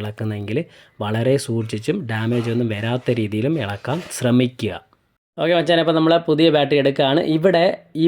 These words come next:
ബാറ്ററി എനിക്ക്, അതായത് ബാറ്ററിയാണ് ഞാനിവിടെ ചേഞ്ച് ചെയ്യുന്നത്. അപ്പോൾ ആ ബാറ്ററി ചളിങ്ങിയാലും പുളിങ്ങിയാലും എനിക്ക്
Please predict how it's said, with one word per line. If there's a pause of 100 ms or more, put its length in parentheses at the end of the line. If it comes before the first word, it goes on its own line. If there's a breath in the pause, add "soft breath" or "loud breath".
ബാറ്ററി
എനിക്ക്,
അതായത് (140)
ബാറ്ററിയാണ്
ഞാനിവിടെ
ചേഞ്ച്
ചെയ്യുന്നത്.
അപ്പോൾ (120)
ആ (140)
ബാറ്ററി (120)
ചളിങ്ങിയാലും
പുളിങ്ങിയാലും
എനിക്ക്